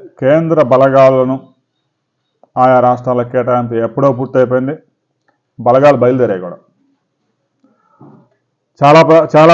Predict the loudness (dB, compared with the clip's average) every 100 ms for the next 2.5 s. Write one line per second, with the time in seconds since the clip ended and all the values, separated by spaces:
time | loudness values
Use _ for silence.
0 | 4 4 4 4 4 2 2 0 0 0
1 | 0 -2 -2 -4 -4 -4 -8 -12 -8 -4
2 | -2 -4 -6 -10 -14